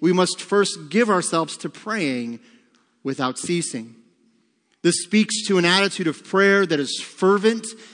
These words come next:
and real, not only when things are going bad, but a habit of going to the Father in prayer every day. You see, prayer shapes our hearts and directs our minds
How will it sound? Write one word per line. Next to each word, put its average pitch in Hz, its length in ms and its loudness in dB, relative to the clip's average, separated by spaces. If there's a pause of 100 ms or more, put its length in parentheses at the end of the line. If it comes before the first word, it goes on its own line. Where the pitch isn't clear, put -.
(120)
and 147 320 0
real, 135 420 2 (320)
not 165 220 4
only 220 300 2
when 202 160 2
things 190 240 0
are 180 80 2
going 151 300 0
bad, 160 540 -2 (880)
but 160 120 2
a 160 60 4
habit 165 460 2
of 143 160 -2
going 156 260 2
to 170 120 -4
the 151 100 -6
Father 139 440 -2
in 135 260 -4
prayer 123 560 -4 (680)
every 139 340 -2
day. 139 280 -4 (1400)
You 160 80 -8
see, 180 140 0
prayer 202 380 4
shapes 190 400 2
our 165 160 2
hearts 185 500 0
and 165 140 -4
directs 156 540 -2
our 160 180 -4
minds 180 640 -2